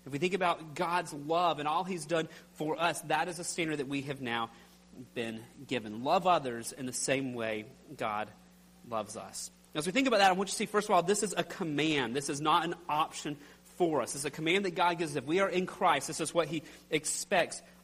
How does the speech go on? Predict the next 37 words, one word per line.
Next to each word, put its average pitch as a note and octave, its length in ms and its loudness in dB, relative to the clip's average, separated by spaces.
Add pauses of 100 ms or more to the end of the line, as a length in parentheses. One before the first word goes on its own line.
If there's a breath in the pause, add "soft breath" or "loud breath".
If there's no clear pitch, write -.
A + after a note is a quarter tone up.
of E3 220 4
us. D3 140 4
But - 80 -10
again, E3+ 140 -2
I E3+ 40 0
want E3 220 0
us - 60 -6
to G3 60 -6
be F#3+ 100 -4
clear A3+ 360 0
here D3+ 220 -2
that C#3+ 140 0
we D#3 120 -4
do E3+ 220 -4
not G#3+ 200 0
obey F3+ 280 -2
this E3+ 200 -8
command D#3 460 -6
to - 100 -8 (140)
earn G#3 300 4
God's E3 360 0
favor. D#3+ 520 0 (240 loud breath)
We D3+ 120 4
obey F3+ 200 6
this G3+ 140 0
command E3+ 260 -2
because D3+ 180 -4
we've D3+ 140 -2
already E3 300 2
received C#3+ 760 -2 (300 loud breath)
God's C#3+ 180 2
favor. C#3 160 0
Look F#3+ 160 0
back G3 220 0
in D#3+ 100 -2
verse D3+ 240 0
one. B2 500 0